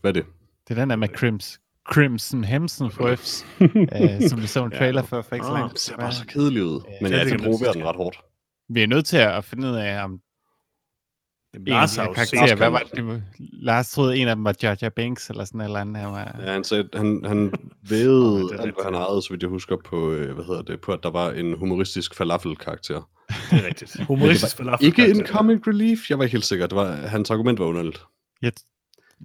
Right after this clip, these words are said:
Speaker 2: tror,
Speaker 1: Det var
Speaker 2: han
Speaker 1: lidt ligesom,
Speaker 2: mente
Speaker 1: når Johannes
Speaker 2: hundrede procent,
Speaker 1: snakker
Speaker 2: han
Speaker 1: om,
Speaker 2: var
Speaker 1: at
Speaker 2: comic
Speaker 1: Formel,
Speaker 2: relief.
Speaker 1: jamen, han sagde noget med, at det var ikke en... Det var ikke en firser, eller også var det en fir-, jeg, jeg er forvirret. Det var sikkert ligesom, når Johannes prøver sit Formel et igen sport.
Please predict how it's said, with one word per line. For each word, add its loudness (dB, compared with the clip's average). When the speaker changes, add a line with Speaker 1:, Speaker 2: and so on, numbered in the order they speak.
Speaker 2:
tror, -2
Speaker 1:
Det 8
var 8
Speaker 2:
han 6
Speaker 1:
lidt 4
ligesom, 4
Speaker 2:
mente 2
Speaker 1:
når 2
Johannes 4
Speaker 2:
hundrede 4
procent, -2
Speaker 1:
snakker 0
Speaker 2:
han 2
Speaker 1:
om, -4
Speaker 2:
var -4
Speaker 1:
at -12
Speaker 2:
comic -10
Speaker 1:
Formel, -2
Speaker 2:
relief. -4
Speaker 1:
jamen, -4
han -4
sagde 0
noget 2
med, 2
at -8
det -2
var -6
ikke -2
en... 0
Det -14
var -6
ikke -2
en 0
firser, 0
eller -8
også -4
var 4
det 0
en 0
fir-, -6
jeg, -6
jeg -2
er -2
forvirret. -4
Det -12
var 2
sikkert 4
ligesom, -2
når -2
Johannes -2
prøver -8
sit -6
Formel -2
et -4
igen -6
sport. -14